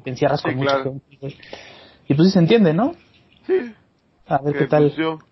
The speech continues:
Speaker 1: ¿Qué
Speaker 2: voy a
Speaker 1: tal les
Speaker 2: comprar mi
Speaker 1: va?
Speaker 2: boleto para el Pal Norte. Ahí <laughs> me voy a
Speaker 1: <laughs>
Speaker 2: Monterrey.
Speaker 1: Es en septiembre, ¿no?
Speaker 2: Ajá.
Speaker 1: Sí, sí lo movieron. Ahí para mi
Speaker 2: Y
Speaker 1: cumpleaños
Speaker 2: luego
Speaker 1: me traes una playerita.
Speaker 2: Ah, pero, pero sí voy
Speaker 1: Ah,
Speaker 2: porque, pues,
Speaker 1: ay,
Speaker 2: quién
Speaker 1: güey,
Speaker 2: sabe.
Speaker 1: no,
Speaker 2: <laughs>
Speaker 1: vas a estar en
Speaker 2: Está
Speaker 1: mi
Speaker 2: bien.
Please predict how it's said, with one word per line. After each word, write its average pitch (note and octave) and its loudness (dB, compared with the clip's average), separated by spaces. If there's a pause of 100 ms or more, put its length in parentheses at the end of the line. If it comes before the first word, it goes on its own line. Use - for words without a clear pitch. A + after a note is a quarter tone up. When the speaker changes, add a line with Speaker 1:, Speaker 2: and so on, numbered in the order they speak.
(440)
Speaker 1:
¿Qué D3 -6
Speaker 2:
voy D#3+ 0
a D#3 2
Speaker 1:
tal E3+ 6
les D3 4
Speaker 2:
comprar D3+ 0
mi A#2+ -6
Speaker 1:
va? C3 -4
Speaker 2:
boleto C3+ -8
para A#2+ 0
el A#2+ -4
Pal A#2+ -6
Norte. D3 -14 (420)
Ahí C3+ -2 (260)
<laughs> - -12
me - -10
voy A#3+ 4
a G3+ 2
Speaker 1:
<laughs> - -2
Speaker 2:
Monterrey. A#3+ 0 (640)
Speaker 1:
Es E3 -10
en F3+ -4
septiembre, D#3+ -4
¿no? D#3+ -6 (640)
Speaker 2:
Ajá. B2+ 2 (360)
Speaker 1:
Sí, B2+ -12
sí - -16
lo C#3+ -8
movieron. C3 -10 (120)
Ahí C#3+ -2
para E3 0
mi C#3 -2
Speaker 2:
Y C3 -8
Speaker 1:
cumpleaños D3+ 0
Speaker 2:
luego C3+ -12 (240)
Speaker 1:
me C#3 -8
traes C#3+ -4
una D#3+ -6
playerita. B2+ -8 (540)
Speaker 2:
Ah, A#2 -4 (100)
pero, G2+ -14 (420)
pero A#2+ -8
sí - -10
voy C#3 0
Speaker 1:
Ah, C#3+ 0
Speaker 2:
porque, C3 -8
pues, D#3 -8
Speaker 1:
ay, D#3+ -4
Speaker 2:
quién C#3+ -2
Speaker 1:
güey, C#3 2
Speaker 2:
sabe. B2+ -2
Speaker 1:
no, D#3+ -6
Speaker 2:
<laughs> - -4
Speaker 1:
vas E3+ -6
a - -20
estar D#3+ -8
en E3 -8
Speaker 2:
Está C#3+ 0
Speaker 1:
mi C3 -2
Speaker 2:
bien. B2 -8